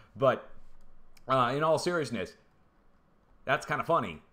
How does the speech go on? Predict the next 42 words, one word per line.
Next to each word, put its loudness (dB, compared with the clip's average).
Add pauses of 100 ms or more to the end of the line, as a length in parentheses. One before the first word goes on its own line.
(160)
And -2
he -2
didn't 6
know 10
what 8
a 4
volcano 4
was. 4
He's, -6
like, -2
having -2
to -4
have -2
a 0
vol-, 2
he's -6
the -4
disaster 0
manager, -2
but -2
didn't -6
know 2
about, 0
okay, -6
well, -6
the 0
La 4
Brea 10
tar 10
pits 0
are 2
in 2
the 0
movie 0
anyway. -6 (380)
We 0
have 2
a -4 (120)
diagonal 4
line 2
of -6
quakes. -4